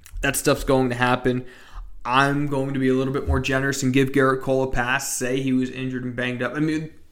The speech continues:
this was leading up in the, in his last five starts, right? He has not looked good. No question about it. So I'm going to say he was trying to tough it out.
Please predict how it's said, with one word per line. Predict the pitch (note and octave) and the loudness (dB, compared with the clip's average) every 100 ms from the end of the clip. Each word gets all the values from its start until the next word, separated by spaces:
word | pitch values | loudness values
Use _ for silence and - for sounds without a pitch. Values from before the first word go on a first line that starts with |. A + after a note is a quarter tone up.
| - - - - | -20 -20 -20 -18
this | C#3+ D3 C#3+ - | -6 -2 -2 -4
was | C3 | -4
leading | B2+ B2+ A#2+ | 0 0 0
up | A#2+ A#2 | -2 -4
in | |
the, | A#2 A2+ - | -6 -8 -8
in | C3 | -8
his | A#2 A#2 | -6 -4
last | A2 - | -6 -6
five | - G#2 | -8 -10
starts, | - F2 - - - - - - - - | -12 -14 -14 -16 -18 -20 -20 -20 -18 -8
right? | - | -4
He | A#2 A#2 | 2 2
has | A2+ | 2
not | A#2+ A2+ G#2 | -2 -4 -6
looked | G#2+ - | -10 -12
good. | G#2+ - - - - - - _ - - - _ _ _ _ _ - _ - | -16 -18 -20 -20 -20 -20 -20 _ -20 -20 -20 _ _ _ _ _ -20 _ -8
No | C#3 B2+ | -2 0
question | - A#2+ - A2+ | 0 -2 -2 -6
about | G#2 G#2+ G#2 | -6 -6 -6
it. | A#2+ - _ - - - - - - - _ - | -12 -20 _ -20 -20 -20 -20 -20 -20 -20 _ -10
So | - C3 | -6 0
I'm | C#3 | 0
going | C#3+ C3+ C3 | 2 0 0
to | |
say | B2 B2 | -2 -2
he | A#2+ C#3+ | 4 6
was | C3+ | 4
trying | B2+ C3 A#2+ | 0 -4 -6
to | |
tough | A#2 - A#2 | -8 -8 -8
it | A2+ | -4
out. | A2 A2+ - | -2 -2 -4